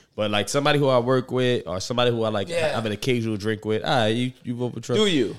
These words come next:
Speaker 1: 'Cause I, 'cause I do, I do know, like, everybody's beliefs and norm, of, of, and value don't always align with one, one
Speaker 3: Hundred percent.
Speaker 1: another, right?
Speaker 2: Mm-hmm.
Speaker 1: And you have to kinda get along somewhat with people from other walks of life.
Speaker 3: Yeah.
Speaker 2: Right.
Speaker 1: You know what I mean? There's gonna be people who don't,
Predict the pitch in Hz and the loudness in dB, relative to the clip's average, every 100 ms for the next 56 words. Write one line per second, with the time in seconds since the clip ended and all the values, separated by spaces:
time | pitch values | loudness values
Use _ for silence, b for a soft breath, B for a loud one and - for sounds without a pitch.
0 | - 170 165 175 151 143 156 156 165 147 | -2 2 4 4 2 2 2 4 2 0
1 | 139 143 160 147 131 123 104 - - 123 | 0 2 2 2 4 2 0 -12 -10 -4
2 | 139 127 127 123 - - 113 113 123 127 | -2 0 0 -2 -8 -16 -8 -2 2 2
3 | 117 113 107 117 120 - 110 104 107 107 | 2 -2 -2 -2 -2 -2 -2 -2 -4 -4
4 | 98 95 117 113 104 104 - 113 123 120 | -4 0 2 2 -2 -6 -4 -2 -2 -2
5 | 120 117 117 139 127 107 98 98 113 113 | 0 2 2 2 0 -2 -4 -6 -4 -4
6 | 90 - - - 104 - 98 98 - b | -2 -4 -6 -4 -4 -4 -4 -6 -6 b
7 | b b 110 123 135 - 120 135 123 117 | b b -4 2 2 0 -4 -2 -2 -2
8 | 113 113 104 - 120 101 98 - 110 - | -2 -2 -4 -4 -4 -6 -8 -8 -8 -8
9 | 92 - 113 107 107 95 - 87 95 85 | -10 -4 -2 -2 -2 -4 -6 -6 -6 -6
10 | - 107 107 131 120 - - 113 110 110 | -16 -16 -12 -12 -14 -14 -4 0 2 2
11 | 107 113 123 120 110 139 135 143 147 | 0 0 0 -2 -2 -2 0 2 0